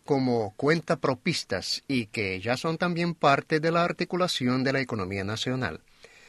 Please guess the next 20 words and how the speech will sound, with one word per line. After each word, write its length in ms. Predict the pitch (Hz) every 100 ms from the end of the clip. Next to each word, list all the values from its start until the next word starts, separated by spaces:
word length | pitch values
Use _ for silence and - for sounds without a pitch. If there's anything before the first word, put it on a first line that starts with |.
| - - -
Escuchemos 440 | 123 151 233 233
lo 100 | 214
que 140 | 196 175
dijo 320 | 185 190 175
sobre 580 | - 165 147 151 147 139
las 180 | 131
perspectivas 760 | - 113 - 107 - 151 156 127
de 100 | 113
desarrollo 640 | 110 113 113 156 131 98
de 140 | 95 95
la 80 |
cooperación 560 | 92 95 95 101 110 123
económica 500 | 110 107 127 117 107
y 60 | 101
comercial 540 | 104 101 - 127 135
entre 260 | 113 107 107
Cuba 320 | 139 139 117
y 60 |
Estados 460 | 98 - 139 117 101
Unidos 480 | 98 160 156 180